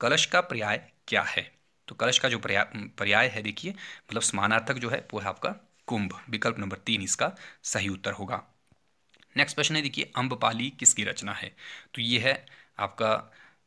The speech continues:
जो राम वृक्ष बेनीपुरी है देखिए उनकी है। यहाँ पर देखिए अम्बपाली जो रचना है वो है आपकी प्रसाद युगीन ऐतिहासिक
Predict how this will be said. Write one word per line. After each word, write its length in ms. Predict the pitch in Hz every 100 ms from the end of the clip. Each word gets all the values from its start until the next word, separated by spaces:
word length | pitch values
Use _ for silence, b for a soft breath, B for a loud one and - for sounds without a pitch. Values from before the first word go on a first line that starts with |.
| -
जो 400 | 104 98 95 - _ - -
राम 200 | 127 165
वृक्ष 240 | - -
बेनीपुरी 420 | 104 101 98 95
है 80 | 92
देखिए 340 | 98 95 - - -
उनकी 280 | 107 92 98
है। 100 | 92
यहाँ 360 | - _ - 151
पर 140 | 160
देखिए 360 | 139 131 151 -
अम्बपाली 460 | 135 139 131 117 123
जो 140 | 117
रचना 280 | 107 101 117
है 120 | 131
वो 160 | 131 113
है 80 |
आपकी 320 | 110 104 - 147
प्रसाद 500 | - 117 117 110 101
युगीन 400 | 104 110 127 -
ऐतिहासिक 640 | 117 104 - 104 - 127